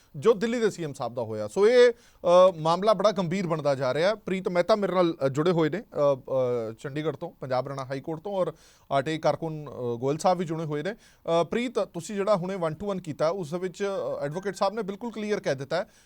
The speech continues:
ਕਿ ਇਸ ਦੇ ਵਿੱਚ ਐਡਾ ਵੱਡਾ ਘੁਟਾਲਾ ਹੋਇਆ ਕਿ ਇੱਕ ਮਿੰਟ ਲੱਗੇਗਾ ਕਿ ਇਹ ਸਾਰਾ ਮਸਲਾ ਜਿਹੜਾ, ਅ,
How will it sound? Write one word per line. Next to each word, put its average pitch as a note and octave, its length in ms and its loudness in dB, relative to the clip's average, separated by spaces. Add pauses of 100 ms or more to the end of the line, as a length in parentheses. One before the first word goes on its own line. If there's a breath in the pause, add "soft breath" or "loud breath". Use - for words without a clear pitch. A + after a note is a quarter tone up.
(140 soft breath)
ਕਿ G3 100 -6
ਇਸ F3 280 -6
ਦੇ A3 100 0
ਵਿੱਚ F#3+ 260 -6
ਐਡਾ D#3+ 340 2
ਵੱਡਾ F3 240 2
ਘੁਟਾਲਾ D#3 400 0
ਹੋਇਆ D3 300 0
ਕਿ G#3+ 140 -12
ਇੱਕ F#3+ 300 -8
ਮਿੰਟ G3+ 260 -4
ਲੱਗੇਗਾ G3 420 0
ਕਿ A3+ 140 -10
ਇਹ G#3 120 -4
ਸਾਰਾ F3+ 260 -2
ਮਸਲਾ F3 320 -4
ਜਿਹੜਾ, E3 260 -4
ਅ, - 380 -14